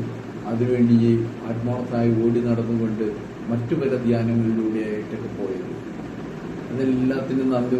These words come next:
പറയുന്നു. അതിനുവേണ്ടി തോട്ടത്തമ്മച്ചിയെ നിയോഗിച്ചതിന് നന്ദി പറയുന്നു. ആ അമ്മച്ചിക്ക് ദീർഘായുസ് കൊടുത്ത് ഇപ്പോഴും കാത്തു പരിപാലിച്ച് അനുഗ്രഹിക്കുന്നു. അവിടെ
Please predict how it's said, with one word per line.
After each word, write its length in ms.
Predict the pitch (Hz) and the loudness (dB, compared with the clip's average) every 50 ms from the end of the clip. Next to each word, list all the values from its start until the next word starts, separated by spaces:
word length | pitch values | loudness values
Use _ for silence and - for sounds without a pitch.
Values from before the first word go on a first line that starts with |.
| 123 | 2
പറയുന്നു. 400 | 123 123 123 123 123 120 120 120 117 117 117 - - - - - - - - - - - - | 2 2 2 2 2 2 2 2 0 0 -2 -4 -8 -10 -10 -10 -10 -10 -10 -10 -8 -4 -2
അതിനുവേണ്ടി 400 | 120 123 123 123 123 120 120 120 120 123 | -2 0 0 0 2 2 2 2 4 2
തോട്ടത്തമ്മച്ചിയെ 880 | 123 120 117 123 120 120 123 120 120 117 117 117 - 120 120 120 120 120 120 - - - - - - 120 | 2 2 2 2 2 2 4 6 6 6 6 4 2 2 4 4 6 4 2 0 -4 -8 -10 -6 -2 2
നിയോഗിച്ചതിന് 720 | 113 113 120 123 120 117 113 - - 127 123 123 120 120 | 4 6 6 6 4 2 0 -2 0 0 2 2 2 2
നന്ദി 280 | 117 110 110 117 135 143 127 131 | 2 2 2 2 2 0 0 2
പറയുന്നു. 320 | 131 131 123 120 120 117 | 2 4 4 4 4 4
ആ 40 | 117 | 4
അമ്മച്ചിക്ക് 480 | 117 113 113 113 - - - - 123 120 107 | 4 4 2 0 -2 -4 -6 -6 -4 -2 0
ദീർഘായുസ് 580 | 117 117 113 113 117 117 117 120 120 117 - - | 0 0 0 0 -2 0 0 2 2 0 -2 -2
കൊടുത്ത് 240 | 123 117 113 113 120 | -2 -4 -2 -2 -2
ഇപ്പോഴും 300 | 117 - 120 120 117 113 107 | -4 -2 -2 0 0 0 0
കാത്തു 280 | 113 113 113 - - 120 | -2 -4 -4 -4 -2 0
പരിപാലിച്ച് 480 | 113 110 113 110 107 107 104 - 113 | 0 0 0 -2 -2 -4 -4 -4 -4
അനുഗ്രഹിക്കുന്നു. 680 | 110 110 104 104 107 104 101 98 - - - - - - - - - - - - - - - - - - - - - - - - - - - - - - - - - | -4 -4 -4 -6 -6 -6 -6 -6 -6 -8 -10 -10 -10 -10 -12 -12 -12 -12 -12 -12 -12 -12 -12 -12 -10 -10 -10 -10 -10 -10 -10 -10 -10 -10 -10 -8 -8 -8 -8 -6 -2
അവിടെ 200 | 113 117 117 117 | 2 4 4 4